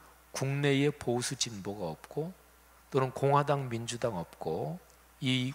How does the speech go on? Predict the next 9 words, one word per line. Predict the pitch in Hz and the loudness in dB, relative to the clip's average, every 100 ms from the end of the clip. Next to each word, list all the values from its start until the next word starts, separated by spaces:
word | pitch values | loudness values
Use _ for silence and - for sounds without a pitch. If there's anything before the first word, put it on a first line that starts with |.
| - | -2
국가적인 | - - 196 160 170 160 147 | -2 2 6 6 4 0 -2
위기 | 117 123 123 135 127 123 | -2 -4 -4 -6 -6 -4
상황에서는 | - 135 110 107 87 - 107 156 160 - - - | -4 -2 -4 -4 -4 -4 -4 -6 -8 -14 -20 -10
하나로 | - - 156 110 123 151 - - - | -2 -2 0 -2 -4 -6 -14 -6 0
강력하게 | - 196 233 - 139 147 | 0 0 -2 0 0 -4
뭉칩니다. | 131 92 90 - 107 80 76 73 - - - - - - - - | -8 -10 -4 -4 -4 -10 -10 -10 -12 -20 -20 -20 -20 -20 -14 -2
이게 | 156 185 | 2 2
이제 | 135 123 | 2 -4
미국이 | 104 98 90 78 147 | -2 -4 -4 -6 -6